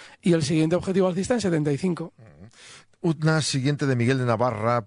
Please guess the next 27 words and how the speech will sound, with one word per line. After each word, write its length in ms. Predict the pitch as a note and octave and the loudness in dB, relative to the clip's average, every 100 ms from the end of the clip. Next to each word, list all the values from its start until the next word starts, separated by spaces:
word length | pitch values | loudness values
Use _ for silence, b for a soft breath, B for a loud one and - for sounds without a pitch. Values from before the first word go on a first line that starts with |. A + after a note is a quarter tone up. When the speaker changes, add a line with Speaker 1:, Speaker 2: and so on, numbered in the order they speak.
| _ | _
Speaker 2:
para 200 | - A2 | -4 -2
invertir 320 | A2+ A2+ G2+ D#3 | 0 0 0 0
en 120 | C#3 | 2
Nokia 300 | C#3+ - C3+ | 0 0 0
y 80 | A#2+ | 0
Codere 400 | B2 G#2+ A2+ A2 | 0 0 2 2
hoy 240 | G#2+ G#2 | 0 0
a 60 | G2 | -2
seis 260 | G#2 E2 | -4 -8
meses. 300 | G2 A#2 - | -8 -6 -4
Speaker 1:
¿Y 20 | |
por 140 | F3 F3+ | 0 0
Speaker 2:
¿O 40 | |
Speaker 1:
qué? 240 | - E3+ B2+ - _ _ | 2 0 -2 -10 _ _
A 80 | E3+ | 0
ver, 180 | F3+ D#3 | 0 0
Speaker 2:
o 320 | - - - - | -4 -18 -18 0
Speaker 1:
dos, 160 | D4+ | 2
Speaker 2:
tiene 180 | D3+ G3 | 4 2
Speaker 1:
no, 60 | - | 2
Speaker 2:
algo 120 | D3 | 2
mejor? 220 | C#3 - | -2 -2
Speaker 1:
son 0 | G#3 A3 D4 | 0 2 4
Speaker 2:
Pregunta. 80 | D4 | 2
Speaker 1:
dos 60 | |
aspectos. 580 | C4 - C#4+ - C#4+ - B B B _ _ _ | 2 -2 -4 0 0 -2 B B B _ _ _
Todo, 380 | - C#4 A3+ G#3+ | 0 2 2 0